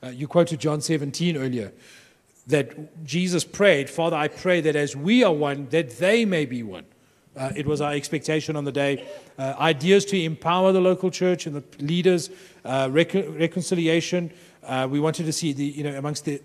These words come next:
under-resourced churches as well. So it's not just a race thing, it's not just a black-white thing, but even within our communities, Afrikaans, English, Portuguese, you know, it, w-, even within the communities, uh, black,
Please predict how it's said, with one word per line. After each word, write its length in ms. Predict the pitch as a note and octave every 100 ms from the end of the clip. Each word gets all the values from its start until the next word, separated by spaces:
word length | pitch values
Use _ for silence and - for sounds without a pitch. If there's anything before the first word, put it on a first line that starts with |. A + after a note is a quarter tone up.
| -
under-resourced 800 | F#3 A3+ G#3 D#3+ D3 D3+ C#3 -
churches 380 | D3 B2 B2 A2+
as 120 | G#2+
well. 200 | A2 - _ _ _ _
So 120 | - E3+
it's 160 | -
not 260 | D#3+ G#3 A#3
just 220 | C#4+ -
a 80 | G3+
race 380 | D#3 D#3+ G3 -
thing, 160 | D3+
it's 160 | C3 C#3+
not 160 | F3+
just 180 | G3 G3+
a 60 | E3
black-white 580 | D3 D3+ - C3+ C#3+ -
thing, 200 | C3 F#2 - - -
but 100 | D#3
even 300 | F#3 G3+ F#3
within 600 | D#3+ C#3+ - G#3 A#3 G#3
our 160 | D#3+ D#3
communities, 800 | D#3+ C#3+ C3+ B2 - E2 - _ _ _ _
Afrikaans, 560 | D3+ - - E3+ E3+ - F3
English, 440 | E3 B2+ - - _ _ _ _
Portuguese, 680 | - F3 E3 D#3+ D3+ F#2+ - _ _ -
you 80 |
know, 140 | D3+ D#3
it, 260 | D3+ D#3
w-, 200 | D3+ D3+ -
even 240 | F#3 F#3
within 320 | E3 E3+ G3
the 80 | F#3
communities, 720 | F#3 D#3+ D#3 D3 - C3 -
uh, 200 | C#3+ C3+
black, 340 | C#3 B2 D3